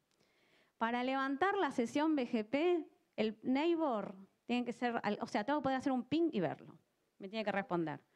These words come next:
Si yo hago un ping y a ese neighbor no me responde, la sesión B G P no va a levantar. O sea, tiene que ser a través de I P alcanzable.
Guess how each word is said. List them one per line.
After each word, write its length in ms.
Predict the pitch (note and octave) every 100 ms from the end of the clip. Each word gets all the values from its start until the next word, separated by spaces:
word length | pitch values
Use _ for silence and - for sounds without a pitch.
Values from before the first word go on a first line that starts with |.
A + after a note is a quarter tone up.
| _ _
Si 80 | B3
yo 140 | -
hago 120 | G4
un 120 | F4+ C#4+
ping 240 | A3+ F#3 F#3
y 60 |
a 80 | G#3+
ese 180 | C4+ C#4+
neighbor 360 | C4 A3+ G3 G3
no 120 | B3+
me 100 | D4
responde, 680 | G3+ F#3+ C#4 D#4+ D#4+ C#4+ - _
la 140 | - G3+
sesión 280 | A3+ C#4 C#4+
B 80 |
G 140 | C#4 -
P 140 | C#4
no 180 | C#4+ A#3
va 80 | A3
a 60 |
levantar. 500 | A3+ G3 F#3 F#3 C#3 - _ _ _
O 40 |
sea, 120 | A3
tiene 240 | F#3+ D4 D#4
que 120 | B3
ser 200 | - C#4
a 100 | C#4
través 540 | - G#3+ A#3+ B3+ B3+ - _ _ -
de 120 | G#3+
I 120 | G#3+
P 260 | G#3+ D4+ E4
alcanzable. 720 | A#3+ A#3+ G#3+ G3+ F3+ E3 D#3+